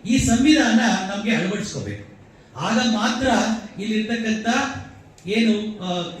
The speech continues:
ನಮ್ಮ ಹಕ್ಕುಗಳಿದ್ದಾವೆ, ಕರ್ತವ್ಯಗಳಿದ್ದಾವೆ, ಎರಡು ತಿಳಿಯುತ್ತೆ.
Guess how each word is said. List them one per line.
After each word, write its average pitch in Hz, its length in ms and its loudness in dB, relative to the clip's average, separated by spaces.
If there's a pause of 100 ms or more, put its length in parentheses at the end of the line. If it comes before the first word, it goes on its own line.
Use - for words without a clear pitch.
(220)
ನಮ್ಮ 175 240 -2
ಹಕ್ಕುಗಳಿದ್ದಾವೆ, 220 1160 -2
ಕರ್ತವ್ಯಗಳಿದ್ದಾವೆ, 226 640 0
ಎರಡು 214 240 2
ತಿಳಿಯುತ್ತೆ. 165 560 -4